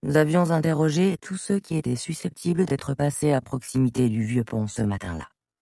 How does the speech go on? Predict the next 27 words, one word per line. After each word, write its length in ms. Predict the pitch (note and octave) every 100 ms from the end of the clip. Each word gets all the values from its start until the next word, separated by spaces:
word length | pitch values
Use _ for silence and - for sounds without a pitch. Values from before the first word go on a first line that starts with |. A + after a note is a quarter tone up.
| _ _ _
Nous 180 | C3+ A#2
avions 260 | B2+ B2+ C#3
épluché 480 | C3 - C#3 - D3+
les 220 | D3 C3+
images 320 | C#3 C#3 C3+
des 80 | C3
caméras 480 | C#3+ C3+ C3 C#3 C3
de 100 | A#2
vidéosurveillance 1120 | G#2+ A2 A#2+ A#2 A#2 A2 A#2+ A#2+ C#3 F#3+ - -
dont 220 | B2 A#2
le 100 | A2
maire 300 | A2 C3+ E3
avait 180 | E3 D#3
fini 340 | - C#3 C#3
par 200 | D3 D3
parsemer 460 | - C#3 - B2 A#2+
la 100 | A2
ville, 300 | G2 A2+ C3 - - -
comme 220 | D3+ C3+
si 160 | B2+ B2
elle 140 | A#2
était 240 | A#2 C#3
un 160 | A#2 G#2
haut 160 | - C3+
lieu 180 | A2+ G#2
du 140 | -
crime. 360 | - - D2+